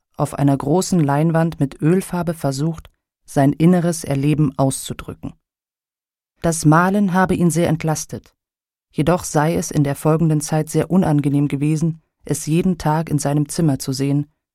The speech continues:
wo es zwei Jahre lang an eine Wand gelehnt gestanden hatte. Seitdem hatte Herr K. das Bild niemandem gezeigt und mit niemandem darüber gesprochen. Ich bat Herrn K., das Bild zu verpacken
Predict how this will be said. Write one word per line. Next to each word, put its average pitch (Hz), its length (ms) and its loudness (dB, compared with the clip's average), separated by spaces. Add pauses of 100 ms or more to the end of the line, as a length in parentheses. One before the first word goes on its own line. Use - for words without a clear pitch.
(340)
wo 151 120 -2
es - 240 -6
zwei 151 340 -2
Jahre 165 400 0
lang 165 280 -2
an 143 160 -2
eine 131 240 -2
Wand 147 280 0
gelehnt 143 380 -2
gestanden 127 500 -4
hatte. 120 300 -12 (1120)
Seitdem 180 580 0
hatte 170 200 -2
Herr 147 200 -2
K. 170 380 -2
das 139 220 -6
Bild 160 380 -4
niemandem 151 460 2
gezeigt 135 580 -8 (300)
und 147 220 -2
mit 131 180 -2
niemandem 147 640 4
darüber 143 320 -2
gesprochen. - 540 -8 (1120)
Ich 180 280 -2
bat 190 280 0
Herrn 175 200 0
K., 156 260 0
das 147 240 -4
Bild 160 460 -4
zu - 120 -8
verpacken 151 640 -4